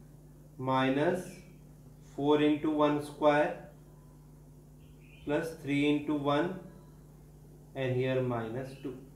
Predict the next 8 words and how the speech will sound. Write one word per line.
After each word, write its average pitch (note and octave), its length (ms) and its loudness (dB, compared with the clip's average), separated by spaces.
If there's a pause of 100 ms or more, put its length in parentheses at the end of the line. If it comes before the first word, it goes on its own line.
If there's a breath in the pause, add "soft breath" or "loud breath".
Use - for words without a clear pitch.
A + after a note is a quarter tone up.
(1000)
Let C#3+ 180 4
me D3+ 100 2
see, B2+ 220 -2
one C3+ 300 2
power D3+ 320 4
four D3+ 180 2
is D3+ 140 0
one. D3+ 340 0